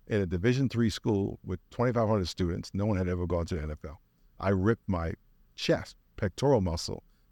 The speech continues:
benching. I couldn't even lift my arm. And so I'm going to my senior year talking about I'm going to the N F L from a Division three school.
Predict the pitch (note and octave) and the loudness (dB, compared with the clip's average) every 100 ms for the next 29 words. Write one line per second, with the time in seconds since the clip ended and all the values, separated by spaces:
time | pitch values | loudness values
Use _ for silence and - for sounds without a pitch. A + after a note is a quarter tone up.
0 | - - A#2 B2 - - - G#2 D3 G#2 | -4 2 2 2 -6 -14 -8 -2 2 4
1 | G2+ G2+ E2 A#2 - _ _ _ _ _ | 2 0 -2 -4 -8 _ _ _ _ _
2 | _ F2+ - G#2+ B2+ A#2+ G#2 F#2+ F#2+ - | _ -8 -2 0 4 4 4 0 -2 0
3 | G2+ F#2 C3+ G#2 G2 - G2 F#2+ F2+ D#2+ | 2 4 2 2 -2 0 0 0 -4 -6
4 | F#2+ G2+ F#2 F2 - E2+ E2+ - A#2 E2+ | 0 2 2 0 -2 0 0 0 0 0
5 | E2+ E2 F#2 F2+ D#2+ E2+ - C3 G#2 | -2 0 0 0 0 -2 -2 0 0